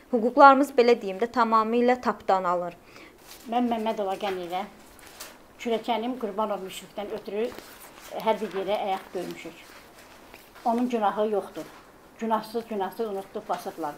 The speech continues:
Speaker 2: O xəstə, ruhi xəstə uşaqdır. Bu hadisə törədiləndən düz iki il qabaq o xəstəliyinə görə Azərbaycanı tərk eləmişdi. Yoldaşı, uşaqları,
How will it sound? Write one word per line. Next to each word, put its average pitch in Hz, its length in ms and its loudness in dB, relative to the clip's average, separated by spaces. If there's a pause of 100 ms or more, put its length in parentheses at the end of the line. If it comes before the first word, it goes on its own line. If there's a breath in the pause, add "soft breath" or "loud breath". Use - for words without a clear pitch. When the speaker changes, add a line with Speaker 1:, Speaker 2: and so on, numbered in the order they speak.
Speaker 2:
O 220 100 -2
xəstə, 220 360 -6
ruhi 226 280 0
xəstə 233 280 -4
uşaqdır. - 440 -10 (520 loud breath)
Bu 262 120 4
hadisə 233 400 4
törədiləndən 196 800 -2 (300 loud breath)
düz 254 260 -4
iki - 220 -2
il 247 100 -4
qabaq 220 480 0
o 208 80 -4 (140)
xəstəliyinə 220 540 0
görə 196 280 0 (160)
Azərbaycanı 202 640 0 (320)
tərk 208 240 -2
eləmişdi. 170 520 -8
Yoldaşı, 208 580 0
uşaqları, 190 580 -2